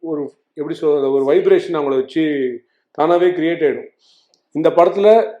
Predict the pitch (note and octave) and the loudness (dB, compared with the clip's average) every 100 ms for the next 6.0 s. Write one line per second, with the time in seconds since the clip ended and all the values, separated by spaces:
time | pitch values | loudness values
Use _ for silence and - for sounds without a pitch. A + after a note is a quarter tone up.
0 | _ - E3+ G3 G#3+ G#3 - D#3+ D3 F3+ | _ -4 -2 2 0 0 -8 -6 -6 -2
1 | F#3 F3+ F#3 E3 D#3 D3 C3+ - - D3 | -4 -4 -8 -4 0 0 0 -4 -2 0
2 | D3+ D3+ D#3 D#3+ F3 F3+ F3 G#3 - D#3+ | 2 0 -4 2 2 4 0 -4 -4 -10
3 | D3+ D#3 C#3+ D3 C#3+ D#3+ E3 D#3+ D3 D3 | -8 -6 -4 -2 -2 -4 -2 -4 -4 -10
4 | C#3 C3 B2 C3+ G#3+ - _ _ _ _ | -12 -14 -8 -4 -4 -4 _ _ _ _
5 | - C#3 C3+ C3 B2+ B2+ B2+ B2+ C3 | -6 -2 0 0 0 -2 -6 -10 -12